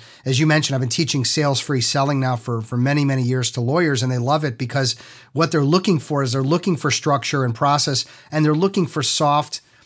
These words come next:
language that they can use that's not gonna upset the apple cart. And so I'll give you one more, Dave, just kind of as a, as, and you've heard this before, but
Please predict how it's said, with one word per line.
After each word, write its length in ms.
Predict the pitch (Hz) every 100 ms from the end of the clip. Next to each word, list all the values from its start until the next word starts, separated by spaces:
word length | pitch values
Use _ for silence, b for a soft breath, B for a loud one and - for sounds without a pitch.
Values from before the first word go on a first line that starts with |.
| b
language 520 | 123 131 147 156 151 120
that 200 | 139 131
they 140 | 139
can 180 | 120 123
use 380 | 120 143 143 123
that's 260 | 139 -
not 220 | 139 135
gonna 200 | 143 139
upset 300 | 127 - 139
the 140 | 120 131
apple 240 | 120 123
cart. 320 | 113 123 120
And 120 | 120 120
so 320 | 151 139 120 B B B 131
I'll 80 |
give 160 | 143 170
you 100 | 156
one 200 | 151 165
more, 200 | 156 156
Dave, 220 | 143 139 123
just 200 | 139 -
kind 160 | 147
of 120 | 135
as 140 | 131 123
a, 140 | 127
as, 180 | 123 131
and 120 | 139
you've 140 | 147 147
heard 160 | 151
this 160 | 135 127
before, 380 | 127 113 160 139
but 180 | 131